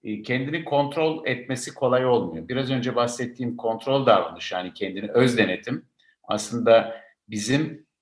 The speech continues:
negatif duygularla başa çıkabilme becerimizi yansıtır. Negatif duygulardan, örneğin kaçınmayla ilgili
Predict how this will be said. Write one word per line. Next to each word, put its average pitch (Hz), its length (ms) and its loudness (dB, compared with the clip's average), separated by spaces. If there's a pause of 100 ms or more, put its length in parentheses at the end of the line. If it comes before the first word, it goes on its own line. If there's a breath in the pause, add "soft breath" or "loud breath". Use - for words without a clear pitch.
(100)
negatif 135 600 4
duygularla 107 640 4
başa 117 220 6
çıkabilme 117 560 4
becerimizi 104 480 4
yansıtır. - 580 -6 (600)
Negatif 143 520 2
duygulardan, 107 600 4
örneğin 113 880 2 (160)
kaçınmayla 127 600 6
ilgili 104 500 0